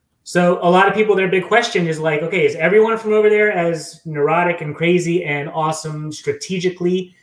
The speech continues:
as he is?" And the answer is, frankly, no. He is an anomaly even in their race. Um,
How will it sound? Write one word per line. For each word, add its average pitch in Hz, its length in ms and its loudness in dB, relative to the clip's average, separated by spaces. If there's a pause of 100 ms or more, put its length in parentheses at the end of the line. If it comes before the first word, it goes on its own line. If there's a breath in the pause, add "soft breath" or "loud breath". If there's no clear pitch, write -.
(240 soft breath)
as 147 280 0
he 226 220 0
is?" 254 240 4
And 175 400 -2
the 165 160 0
answer 180 260 2
is, 156 240 2
frankly, 151 460 -2
no. 131 460 -2 (180 soft breath)
He 214 300 4
is 180 140 0
an 170 100 -2
anomaly 160 480 0
even 156 260 -4
in 135 220 -8
their 135 240 -6
race. 101 460 -12 (360)
Um, 131 540 -4